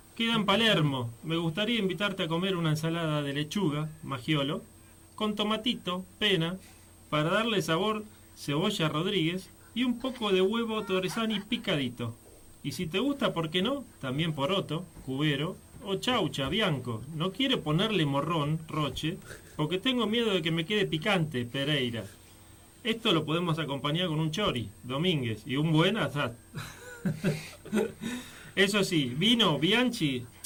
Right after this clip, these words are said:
o mejor López, no sé, cualquiera. <laughs> No, no, el jugo no es de naranja, es coco. De postre, imperiales. A la tarde, en la mesa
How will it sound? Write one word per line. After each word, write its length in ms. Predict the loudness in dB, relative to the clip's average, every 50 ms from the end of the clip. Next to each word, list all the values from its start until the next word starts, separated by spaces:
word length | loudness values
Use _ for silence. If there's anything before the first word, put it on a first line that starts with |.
| -10 -6
o 80 | -2 0
mejor 280 | 0 0 2 0 2 2
López, 380 | 2 2 2 0 -2 -4 -4
no 100 | -4 -4
sé, 180 | -4 -6 -8 -6
cualquiera. 380 | -6 -6 -6 -6 -8 -10 -10 -12 -14 -12 -12
<laughs> 760 | -10 -6 -4 -4 -2 2 2 4 4 2 0 -2 -4 -4 -6 -8 -10 -10 -12 -14 -14 -16 -16 -8 -2
No, 140 | 2 4 4
no, 220 | 6 4 2 0 -4 -12 -16 -16 -8 -2
el 120 | 0 2 2
jugo 280 | 2 2 4 4 6 6
no 160 | 6 6 6
es 80 | 6 6
de 80 | 6
naranja, 500 | 6 6 4 4 2 0 0 -2 -2 -2 -2
es 140 | -2 -2 -2
coco. 420 | 0 -2 -2 -2 -2 -4 -6 -6 -8 -12 -16 -20 -20 -20 -20 -18 -14 -12 -12 -10 -10 -8 -6 -6 -6 -6 -8 -8 -4
De 200 | 2 4 4 4
postre, 560 | 6 6 4 4 4 2 2 2 2 2 2 2
imperiales. 800 | 2 2 4 4 4 4 4 6 6 6 4 4 2 0 -4 -6 -8 -14 -20 -20 -20 -20 -14 -6
A 140 | -2 0 2
la 140 | 2 2 2
tarde, 520 | 2 2 2 4 4 4 4 2 2 0 -4 -8 -8 -6
en 180 | -4 -4 -2
la 140 | 0 0 2
mesa 480 | 2 2 2 2 0 0 0 0 0